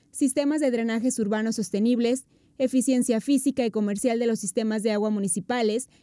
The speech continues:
indicadores hidráulicos, planificación hidráulica urbana y sustentabilidad hídrica, así como sistemas de saneamiento.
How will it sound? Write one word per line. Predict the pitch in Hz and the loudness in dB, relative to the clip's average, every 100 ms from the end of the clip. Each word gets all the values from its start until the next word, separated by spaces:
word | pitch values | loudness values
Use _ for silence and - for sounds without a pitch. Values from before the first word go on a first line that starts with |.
| _ | _
indicadores | 339 302 254 247 233 226 226 | 2 2 2 0 0 0 0
hidráulicos, | 196 254 247 220 - 247 262 | 0 0 0 -2 0 -2 0
planificación | 254 226 214 214 202 214 220 | 0 0 0 -2 -2 -2 0
hidráulica | 208 233 254 240 - 233 | 0 0 0 -2 -2 0
urbana | 208 202 233 226 226 - | 2 2 0 -2 -4 -2
y | 262 | -2
sustentabilidad | 240 240 226 214 214 214 226 - | 0 -2 0 2 2 2 0 -2
hídrica, | - 262 262 185 214 277 _ _ - | -2 0 0 0 -4 -8 _ _ -6
así | 254 285 | -2 0
como | - 247 214 | 0 0 0
sistemas | 196 - 262 247 226 | -4 -2 0 2 0
de | 208 | 0
saneamiento. | 214 202 190 185 170 131 | 0 0 0 0 -2 -4